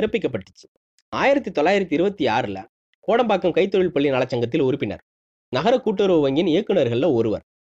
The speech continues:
சென்னை நகர சபை கவுன்சிலில் உறுப்பினர்னு அவரால் சிறப்பு பெற்ற பதவிகள் ஏராளம்.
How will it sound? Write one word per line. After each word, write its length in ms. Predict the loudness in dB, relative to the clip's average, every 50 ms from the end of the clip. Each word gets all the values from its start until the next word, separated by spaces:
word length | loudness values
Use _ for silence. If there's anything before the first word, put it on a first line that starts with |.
| _ _ -4
சென்னை 200 | 0 2 2 2
நகர 240 | 2 2 0 0
சபை 240 | 0 0 -2 -2 -2
கவுன்சிலில் 580 | 0 0 0 0 0 0 0 0 0 0 -2 -2 -2
உறுப்பினர்னு 580 | -2 -2 -2 -2 0 0 0 0 -2 -2 -4
அவரால் 340 | -2 -2 -2 0 0 0 -2
சிறப்பு 300 | -2 -2 -2 -2 -2 -4
பெற்ற 220 | -4 -4 -4 -4
பதவிகள் 420 | -4 -4 -2 -2 -2 -2 -2 -2 -2
ஏராளம். 440 | 0 0 0 2 2 0 0 -2